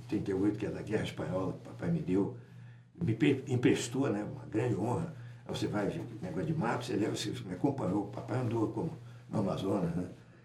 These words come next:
Aí eu sa-, saímos, fomos pra Marabá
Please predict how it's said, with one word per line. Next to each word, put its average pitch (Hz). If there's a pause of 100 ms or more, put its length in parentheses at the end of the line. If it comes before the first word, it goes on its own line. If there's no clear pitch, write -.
(320)
Aí -
eu -
sa-, -
saímos, - (1080)
fomos 151
pra 170
Marabá 170